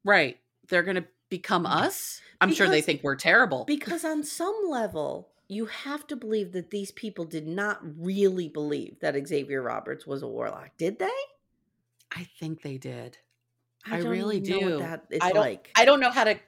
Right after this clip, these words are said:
Speaker 1: I don't know how to wrap my head around that.
Speaker 2: Me either.
Speaker 1: I, I
Speaker 2: So now
Speaker 1: yeah.
Speaker 2: we have, get ready, guys. Get away from anything breakable right now, because now we have the
Speaker 1: <laughs>
Speaker 2: worst part ever.
Speaker 1: We, we may,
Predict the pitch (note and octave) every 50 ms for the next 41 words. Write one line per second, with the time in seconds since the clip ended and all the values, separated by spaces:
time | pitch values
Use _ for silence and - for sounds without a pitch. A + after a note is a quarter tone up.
0 | _ _ _ - G3 F3 - A3 G#3 G#3+ - F#3+ F#3+ G3 F#3 F3 D#3 D#3+ D3 -
1 | - C#3+ C3+ C#3+ C#3 B2+ B2 B2 A2+ A2 G#2 F#2+ - - - - - _ _ _
2 | _ _ _ _ _ _ _ _ _ _ _ _ _ _ _ _ _ - - D#3
3 | D3+ D3 B2+ B2+ B2+ C#3 - _ _ _ - - - - - - - - - F3+
4 | F3+ - - - - _ _ _ - - - C4 C4+ D4+ E4+ F4+ F#4+ F4+ C#4+ C4+
5 | A#3+ A3 A3 G#3 F#3+ - - - - B3 A#3+ G#3 G3+ E3+ D#3 D3+ C#3 - D3 C#3
6 | C#3+ D3 D3+ - - - - - _ _ _ _ - A3+ A#3 C4+ C4 C4 B3 B3
7 | - A3+ G#3+ G#3 G#3 G#3+ G#3+ A3 G#3 F#3+ F3 E3 D#3 B2 A2+ - - C#3+ C3+ B2+
8 | A#2+ G#2+ A#2 B2+ - - D3+ D3 - - - - F3 - F#3 E3+ - - G#3 G#3+
9 | G#4+ A4+ - - B4+ A#4+ - G4+ A#4+ B4+ A#4+ - F#3 E3+ E3+ F#3 F3+ F#3+ - -
10 | - - F3+ F3 E3 D#3+ D#3 - - - _ - E3+ D#3+ C#3 - - - - -
11 | _ _ _ _ _ _ _ _ _ _ _ _ - G3 A3 G#3+ - - - F#3
12 | G#3+ A#3+ B3 C#4 C4+ C4 G3 -